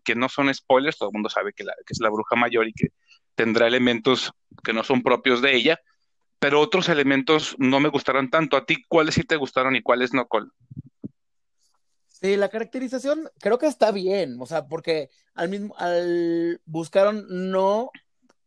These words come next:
Speaker 2: hacer la calca del diseño de
Speaker 1: Anterior.
Speaker 2: Angelica
Speaker 1: Ajá.
Speaker 2: Houston,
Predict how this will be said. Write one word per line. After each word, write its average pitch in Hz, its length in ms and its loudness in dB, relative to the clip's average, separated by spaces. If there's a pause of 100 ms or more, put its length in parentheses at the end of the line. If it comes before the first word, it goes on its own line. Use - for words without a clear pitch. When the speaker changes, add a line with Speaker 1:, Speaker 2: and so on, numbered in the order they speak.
Speaker 2:
hacer 151 340 -6
la 180 220 -4
calca 170 380 -2
del 143 380 -4
diseño 156 680 -4
de 147 120 0
Speaker 1:
Anterior. 127 440 2
Speaker 2:
Angelica 139 580 -2
Speaker 1:
Ajá. - 60 -
Speaker 2:
Houston, 165 560 2